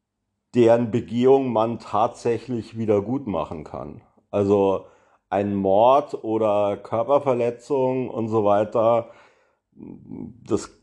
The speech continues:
kann man ja nicht unbedingt wieder gut machen. Ähm, wogegen, ja, Steuerhinterziehung durch, äh, sehr hohe Geldstrafen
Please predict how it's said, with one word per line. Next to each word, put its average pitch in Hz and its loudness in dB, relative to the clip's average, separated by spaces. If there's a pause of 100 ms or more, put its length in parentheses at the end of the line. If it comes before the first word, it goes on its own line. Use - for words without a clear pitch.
(140)
kann 101 2
man 123 2
ja 117 2
nicht 117 -4
unbedingt 120 -4
wieder 107 2
gut 117 -4
machen. 80 -6 (560)
Ähm, 98 0 (720)
wogegen, 107 2
ja, 107 4
Steuerhinterziehung 123 -2
durch, 107 -4
äh, 104 0
sehr 104 2
hohe 110 2
Geldstrafen 113 -2